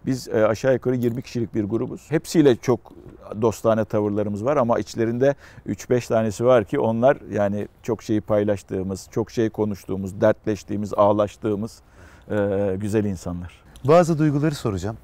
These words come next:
Speaker 1: Buyurun.
Speaker 2: Elbet duruma göre değişir ama
Speaker 1: Tabii.
Speaker 2: bu duyguları hissettiğinde genelde eylem olarak ne yaparsın? Çok üzüldüğünde.
Speaker 1: İçime kapanırım.
Speaker 2: Çok korktuğunda.
Speaker 1: Üstüne gidiyorum ya. Korktum çünkü ben aciz görünmek istemiyorum.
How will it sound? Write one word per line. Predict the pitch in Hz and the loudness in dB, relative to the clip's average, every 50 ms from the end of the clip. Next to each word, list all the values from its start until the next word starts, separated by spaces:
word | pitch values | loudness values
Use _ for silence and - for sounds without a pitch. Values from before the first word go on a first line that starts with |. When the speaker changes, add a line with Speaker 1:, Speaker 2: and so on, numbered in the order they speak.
| - - - | -8 0 2
Speaker 1:
Buyurun. | 143 135 | 2 4
Speaker 2:
Elbet | 117 131 127 - - | 4 2 0 0 -2
duruma | 120 113 113 120 113 | -2 -2 -2 -2 0
göre | 104 107 101 101 95 | 0 0 0 0 -2
değişir | 101 101 104 104 - - - | -2 -2 -2 -2 -4 -8 -8
ama | 107 92 | -6 -4
Speaker 1:
Tabii. | 110 104 117 | -2 -2 -2
Speaker 2:
bu | 135 | 0
duyguları | 135 160 156 143 117 135 123 120 110 104 104 | 0 0 0 0 -2 -2 -2 -2 -2 -2 -2
hissettiğinde | 104 101 120 - - - - 123 - - - 117 107 110 135 | -4 -4 -6 -8 -8 -4 -4 -4 -4 -4 -8 -6 -6 -4 -4
genelde | 127 131 135 127 131 135 127 | -4 -2 -2 -2 -2 -2 -2
eylem | - 123 131 135 135 160 156 143 | 0 0 0 2 2 0 -2 -2
olarak | 127 113 120 127 131 - | -2 -2 -4 -4 -4 -4
ne | 120 113 | -4 -4
yaparsın? | 110 98 - - 82 78 - - - 110 113 - - - - - - - - - | -4 -4 -6 -8 -8 -8 -8 -10 -10 -10 -12 -16 -18 -20 -20 -20 -20 -20 -16 -6
Çok | - - 160 151 - - | 0 0 0 0 0 -4
üzüldüğünde. | 135 110 107 120 113 104 104 107 98 90 90 80 76 - - - - - - | -4 -2 -2 -4 -4 -4 -4 -4 -4 -4 -6 -10 -12 -14 -16 -20 -20 -16 -14
Speaker 1:
İçime | 147 - - 127 127 | -12 -8 -6 -4 -4
kapanırım. | 120 - 104 - 101 92 87 85 92 - - - - - - | -4 -4 -6 -8 -8 -8 -8 -10 -12 -14 -20 -20 -20 -20 -10
Speaker 2:
Çok | - - 147 143 - - | -2 0 0 0 0 -2
korktuğunda. | - 117 110 98 - - - 98 95 87 82 80 73 - - - - - - - - - | 0 0 0 0 0 -4 -6 -6 -6 -6 -6 -8 -10 -14 -18 -20 -20 -20 -20 -20 -20 -20
Speaker 1:
Üstüne | 117 - - 131 143 147 | -18 -14 -8 -4 -4 -2
gidiyorum | 139 117 104 98 92 90 92 | 0 0 0 0 -2 -4 -4
ya. | 98 98 110 117 _ _ - - _ - - - - - | -8 -8 -10 -12 _ _ -20 -20 _ -20 -20 -20 -10 -2
Korktum | - 139 131 - - - 165 151 - | 2 2 2 2 0 -4 -4 -4 -4
çünkü | - 196 - 156 | -8 -6 0 2
ben | 175 - - | 2 2 4
aciz | - 127 127 127 120 135 131 | 4 2 2 2 2 -2 -2
görünmek | 131 127 127 123 123 - | 0 0 0 -2 -4 -8
istemiyorum. | - - - 117 107 98 82 67 - | -10 -12 -8 -8 -8 -6 -8 -12 -14